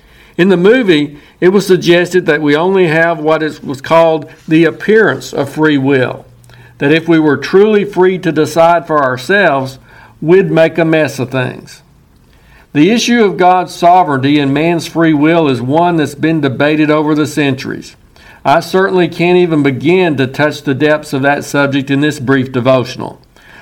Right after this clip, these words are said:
However, let's make sure that we don't acknowledge one biblical truth to the exclusion of the other.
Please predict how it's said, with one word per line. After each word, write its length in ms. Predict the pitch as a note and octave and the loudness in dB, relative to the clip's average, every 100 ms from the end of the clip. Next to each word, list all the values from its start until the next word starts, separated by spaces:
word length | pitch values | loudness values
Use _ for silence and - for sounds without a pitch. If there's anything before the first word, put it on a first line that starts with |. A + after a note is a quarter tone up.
| - | -6
However, 280 | E3+ A3+ A3+ | 0 2 2
let's 240 | G#3 G#3 | 2 -2
make 260 | G#3 F#3 E3+ | -2 -2 -2
sure 520 | - G#3 F#3+ C3 - - _ | -4 0 2 0 -4 -18 _
that 180 | D#3 D#3 | -2 2
we 120 | E3+ | 2
don't 240 | G3+ G3 F#3 | 2 2 2
acknowledge 540 | E3 D#3+ E3+ D#3+ C3 | 2 4 4 2 -4
one 400 | B2+ E3 G#3 G3 | -2 0 0 0
biblical 460 | F3 E3 D#3 C#3+ C#3 | 0 0 0 -2 -4
truth 520 | - C#3+ C#3 C#3 - - _ - | -2 0 0 -2 -8 -20 _ -8
to 100 | D#3 | 0
the 120 | E3 | 0
exclusion 640 | D#3+ - D3+ D3+ C#3+ D3 | 0 -2 0 2 2 0
of 120 | D3 | 0
the 160 | D3+ D#3+ | 2 2
other. 400 | F3 C#3+ - | 2 0 -6